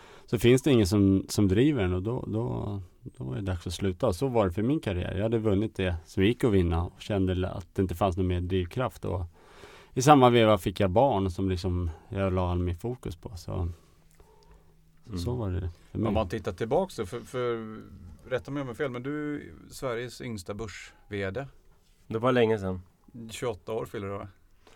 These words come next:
Speaker 2: Ja, jag fyllde då, men, eh, jag tror det var tjugosex faktiskt. Men,
Speaker 3: Tjugosex till och med,
Speaker 2: mm.
Speaker 3: okej. Hur vågar man ta sånt ett beslut och hoppa på det?
Speaker 2: Eh, nej, men då var jag nog bara dum.
Speaker 3: <laughs>
Speaker 2: Eh, och inte hade någon erfarenhet, eller rädsla för den delen,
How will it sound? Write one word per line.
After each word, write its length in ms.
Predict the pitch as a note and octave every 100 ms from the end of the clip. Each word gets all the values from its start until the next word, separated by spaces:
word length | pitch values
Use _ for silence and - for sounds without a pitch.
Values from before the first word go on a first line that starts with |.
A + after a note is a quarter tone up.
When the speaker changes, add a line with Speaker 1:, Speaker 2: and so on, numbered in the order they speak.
| _ _
Speaker 2:
Ja, 180 | G#2 G#2+
jag 140 | A2
fyllde 320 | - A#2 G#2 A#2+
då, 220 | E2+ F2
men, 340 | F#2+ G2 F#2+
eh, 60 | F#2+
jag 280 | F#2+ G2 -
tror 120 | -
det 40 |
var 60 | F2+
tjugosex 420 | - F#2 - -
faktiskt. 180 | - -
Men, 60 | -
Speaker 3:
Tjugosex 480 | - F#2 F2+ - -
till 80 |
och 40 | F#2+
med, 60 | F#2+
Speaker 2:
mm. 100 | F#2
Speaker 3:
okej. 140 | G#2 - - - - - - - - _
Hur 120 | C#3+
vågar 260 | C#3 D3 C#3+
man 140 | C#3+
ta 140 | C#3+ C3+
sånt 220 | D#3 F#3
ett 60 |
beslut 280 | F3+ D3+ F#2+
och 60 | G#2+
hoppa 180 | G#2+ G#2
på 160 | A2+
det? 80 | A2+ C3+ - _ _ - -
Speaker 2:
Eh, 760 | B2 A2+ G#2 G2 F#2+ F#2 F#2 F2
nej, 100 | F#2+
men 100 | G2+
då 100 | G#2
var 80 | F#2+
jag 80 | F2+
nog 100 | E2+
bara 140 | E2+
dum. 360 | E2 F#2 E2+ E2
Speaker 3:
<laughs> 60 | - - - - A#2
Speaker 2:
Eh, 560 | G2 F#2 F2 F2 E2+ F2+
och 80 | F#2
inte 280 | F2 - F2 E2+ E2 F2
hade 260 | E2+ E2
någon 140 | F2 F2
erfarenhet, 680 | E2+ - F2 F2 F#2 F2 -
eller 260 | G#2 A2+
rädsla 440 | A2+ A2 F#2 - B2+
för 120 | A#2
den 120 | F#2
delen, 280 | F2 E2+